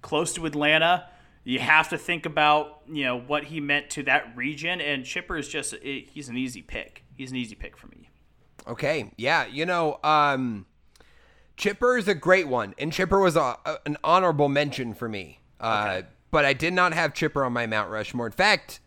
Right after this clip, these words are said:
Speaker 2: uh, I'm just gonna say this now, Hank Aaron, my only Atlanta Brave. Uh,
Speaker 1: Oh.
Speaker 2: so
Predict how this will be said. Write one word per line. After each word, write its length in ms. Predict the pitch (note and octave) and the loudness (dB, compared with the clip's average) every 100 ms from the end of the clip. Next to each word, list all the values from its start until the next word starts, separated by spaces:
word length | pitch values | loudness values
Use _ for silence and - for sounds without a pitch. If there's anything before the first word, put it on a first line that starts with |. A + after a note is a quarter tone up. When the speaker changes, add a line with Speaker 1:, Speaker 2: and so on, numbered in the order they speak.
| _ | _
Speaker 2:
uh, 60 | - | -2
I'm 220 | C3+ C#3 | 0 0
just 120 | F3+ F3 | -2 -6
gonna 120 | C3+ | -6
say 140 | D#3 | -6
this 140 | C3 A#2+ | -8 -4
now, 160 | D#3 | -4
Hank 220 | C3 D3 C3+ | -2 -4 -4
Aaron, 180 | D3 C3 | -4 -2
my 140 | A#2 | -2
only 460 | C#3+ C#3+ D3 C3 A#2 | 0 -2 -2 -6 -6
Atlanta 340 | A#2 G#2+ A2 | -8 -6 -8
Brave. 540 | G2 G#2 F#2+ D2 - - _ _ _ _ - _ - | -6 -6 -6 -8 -14 -20 _ _ _ _ -20 _ -2
Uh, 60 | C#3+ E3 D3+ | 0 0 -2
Speaker 1:
Oh. 20 | F2 - _ _ | -8 -18 _ _
Speaker 2:
so 420 | - B2 G2+ F2 | -10 -4 -2 -2